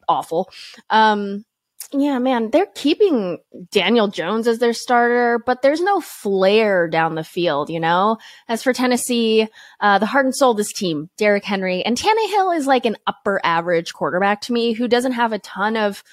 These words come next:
reliability downfield. So it's gonna be a slow game, I think, which is why I look to the under. And of course, I would lean Tennessee to cover here as well.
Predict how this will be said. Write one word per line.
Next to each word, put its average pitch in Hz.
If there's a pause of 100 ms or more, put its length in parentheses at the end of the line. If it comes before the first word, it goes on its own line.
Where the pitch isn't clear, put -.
(220)
reliability 190
downfield. 247
So 247
it's -
gonna 403
be 339
a 277
slow 196
game, 180
I 208
think, 233
which 196
is 185
why 175
I 170
look 170
to 175
the 175
under. 185 (300)
And 254
of 262
course, 294
I 262
would 247
lean 220
Tennessee 180 (300)
to 196
cover 160
here 147
as 147
well. 156